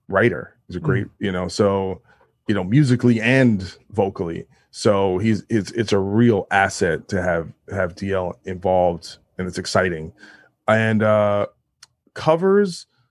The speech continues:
Speaker 1: like, we had some covers left over 'cause we were doing this Patreon thing,
Speaker 2: Mm.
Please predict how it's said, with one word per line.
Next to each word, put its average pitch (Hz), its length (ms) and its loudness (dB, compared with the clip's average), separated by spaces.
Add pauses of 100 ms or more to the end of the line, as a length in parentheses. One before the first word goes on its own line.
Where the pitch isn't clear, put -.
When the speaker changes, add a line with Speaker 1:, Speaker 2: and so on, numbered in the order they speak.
(280)
Speaker 1:
like, 123 200 0
we 156 80 2
had 165 340 2
some 165 200 -4
covers 135 580 0
left 117 300 0
over 135 580 2 (300)
'cause 107 120 -8
we 127 60 2
were 123 80 4
doing 113 220 0
this 98 140 -6
Patreon 127 640 -2
thing, 143 360 0 (320)
Speaker 2:
Mm. 123 300 0